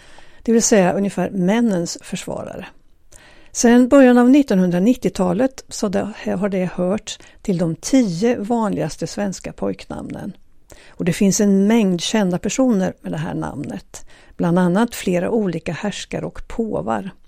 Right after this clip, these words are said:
En härskare med tillnamnet Den store är en mycket känd historisk person. Och det finns också en svensk prins, född tjugohundrasexton, som är hertig av Södermanland och heter så här.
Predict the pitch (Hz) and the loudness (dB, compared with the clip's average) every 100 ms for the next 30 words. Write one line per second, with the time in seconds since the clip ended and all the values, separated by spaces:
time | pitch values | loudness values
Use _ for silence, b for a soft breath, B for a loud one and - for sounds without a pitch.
0 | - - b b b b b - 185 226 | -20 -20 b b b b b 2 4 8
1 | 294 - 254 240 247 214 202 - 208 185 | 6 6 4 4 4 0 -2 -2 0 0
2 | 180 180 - - 180 160 - - 202 160 | 0 -2 -4 -6 -4 -2 -4 -2 -2 0
3 | 214 302 - 196 170 180 - 254 - 226 | -2 -2 -4 -6 -4 -6 -6 -6 -2 -2
4 | 233 - - 269 - 160 170 - - 226 | -2 -6 -6 -4 -4 -6 -8 -10 -8 -6
5 | - - 220 202 - - - B B B | -6 -10 -12 -18 -20 -20 -20 B B B
6 | B 269 262 262 254 247 185 - 208 220 | B 4 6 8 8 6 0 0 -2 -2
7 | - - 180 196 - - - 262 320 180 | -4 -2 -2 -2 -6 -14 -6 -2 0 0
8 | 175 156 - - b b b - 190 190 | -2 -6 -10 -12 b b b -2 0 0
9 | 196 233 196 170 175 165 - 240 - - | 0 -2 0 -2 -4 -6 -6 -6 -6 -10
10 | - 285 208 165 b b b b - 185 | -2 2 2 0 b b b b -6 -4
11 | 165 214 185 - 170 185 - - 175 175 | -2 -2 -4 -4 -4 -6 -4 -4 -2 -2
12 | 190 185 - - - - 294 196 214 - | -2 -4 -4 -6 -8 -10 -12 -10 -10 -10
13 | 175 190 - - 202 | -10 -10 -12 -14 -16